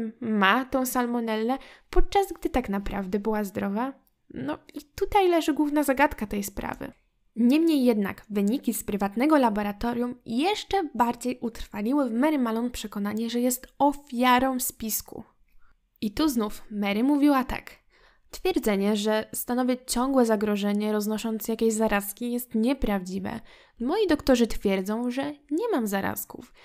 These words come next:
Jestem niewinnym człowiekiem, nie popełniłam żadnej zbrodni, a jestem traktowana jak wyrzutek. To niesprawiedliwe,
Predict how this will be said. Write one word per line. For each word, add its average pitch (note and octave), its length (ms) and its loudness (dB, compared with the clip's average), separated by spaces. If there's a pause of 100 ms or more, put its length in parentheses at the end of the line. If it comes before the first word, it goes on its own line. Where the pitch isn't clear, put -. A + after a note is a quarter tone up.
(220)
Jestem D4 300 0
niewinnym B3+ 480 2
człowiekiem, G3 580 0
nie G#3 120 -2
popełniłam B3 600 6
żadnej A#3+ 520 0
zbrodni, A3 600 -4 (440)
a - 60 -6
jestem C#4+ 260 -2
traktowana A#3+ 560 0
jak G#3+ 160 0
wyrzutek. G#3+ 560 -2 (680)
To - 80 -4
niesprawiedliwe, A#3 840 0